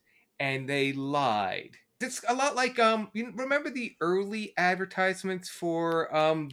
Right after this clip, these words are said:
the Ben Affleck film, um, where he's trying to get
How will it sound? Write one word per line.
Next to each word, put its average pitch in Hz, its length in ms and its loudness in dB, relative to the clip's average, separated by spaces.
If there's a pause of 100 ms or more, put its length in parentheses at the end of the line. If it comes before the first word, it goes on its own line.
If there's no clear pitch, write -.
(180)
the 143 720 -2 (300)
Ben 156 140 4
Affleck 170 440 2
film, 165 800 2
um, 143 540 2
where 143 160 0
he's 135 260 -6
trying 139 240 -2
to 135 100 0
get 139 280 -4